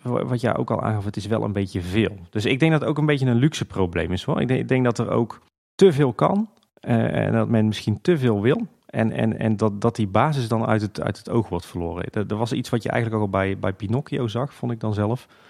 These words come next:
Hè, daar was ook twee miljoen beschikbaar <laughs> voor een simpel sprookje. Daar was voor mijn gevoel ook een beetje te veel van het goede. En ik, ik ben bang dat Symbolica, eh, ik, ik denk dat Symbolica sterker was gewo-, was geworden als er wat meer was weggelaten. En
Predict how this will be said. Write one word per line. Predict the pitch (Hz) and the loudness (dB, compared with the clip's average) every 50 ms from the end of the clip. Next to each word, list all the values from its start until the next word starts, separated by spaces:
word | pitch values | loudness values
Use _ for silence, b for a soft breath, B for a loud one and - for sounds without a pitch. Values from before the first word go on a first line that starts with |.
| b b b | b b b
Hè, | - - 104 | -2 0 0
daar | 113 104 | 0 2
was | 90 95 95 | 0 0 0
ook | 107 - | -2 -2
twee | - 123 120 | 0 0 2
miljoen | 117 113 117 113 110 | 2 2 2 2 0
beschikbaar | 107 - - 120 104 110 - - 127 101 | 0 -2 -4 -4 -2 -2 2 2 2 2
<laughs> | |
voor | 87 107 104 | 2 0 -2
een | 101 | 0
simpel | - - 123 113 - 95 | 2 0 0 0 0 -4
sprookje. | - - 101 107 120 120 - 120 127 - B B B B B B B B B | -2 0 0 0 0 0 -2 -2 -4 -4 B B B B B B B B B
Daar | - 110 | 2 4
was | 131 135 | 4 4
voor | - - 131 | 2 2 2
mijn | 127 120 110 | 4 4 2
gevoel | 101 110 110 - | 2 0 -2 -2
ook | 117 143 - | -4 -4 -4
een | 113 | -4
beetje | 98 87 82 - | -6 -6 -6 -8
te | - 90 | -14 -12
veel | 85 92 87 85 | -8 -6 -6 -6
van | 82 85 | -6 -8
het | 82 - | -10 -10
goede. | - - 87 85 95 87 | -8 -8 -6 -6 -6 -6
En | - - 110 | -2 0 0
ik, | 107 101 - - - - - _ | 0 0 -2 -12 -20 -20 -14 _
ik | - 110 | -4 2
ben | 104 113 110 | 2 2 4
bang | 104 123 123 120 | 4 4 2 2
dat | 113 107 | 0 -2
Symbolica, | - - 113 101 95 120 139 147 147 139 - 139 135 139 - | -2 0 0 2 2 2 2 2 0 -2 0 0 0 -2 -2
eh, | - 120 113 107 - - - - - - - | -4 -4 -6 -4 -6 -8 -10 -10 -10 -10 -10
ik, | 107 - | -8 -8
ik | - 110 107 | -8 -4 2
denk | 98 151 170 180 | 2 2 2 4
dat | 165 135 - | 0 -2 0
Symbolica | - 135 123 131 120 104 - 92 | 0 0 2 2 2 2 0 0
sterker | 90 - - - - - 202 165 - 151 | -2 -2 -2 -2 -2 0 -2 -4 -4 -2
was | 139 139 147 - | 0 0 0 0
gewo-, | - - 131 127 131 135 - - | -2 -4 -4 -2 -2 -2 -2 -4
was | 117 123 123 - | -4 -4 -6 -4
geworden | - 131 120 117 120 123 123 127 151 175 - B B B B B B B | -4 -4 -2 0 0 0 2 0 0 -2 -2 B B B B B B B
als | B - 120 117 | B 0 0 2
er | 107 107 | 2 2
wat | 104 110 101 | 0 0 0
meer | 107 107 101 | 0 0 0
was | 90 90 85 | 0 -2 -4
weggelaten. | 90 110 156 151 - - 87 80 - - 85 - - - - _ _ _ _ _ _ b b b b b b b b b b b | -2 -2 -2 -2 -2 -4 -4 -4 -6 -10 -12 -12 -12 -14 -14 _ _ _ _ _ _ b b b b b b b b b b b
En | - 107 107 107 | 0 2 2 2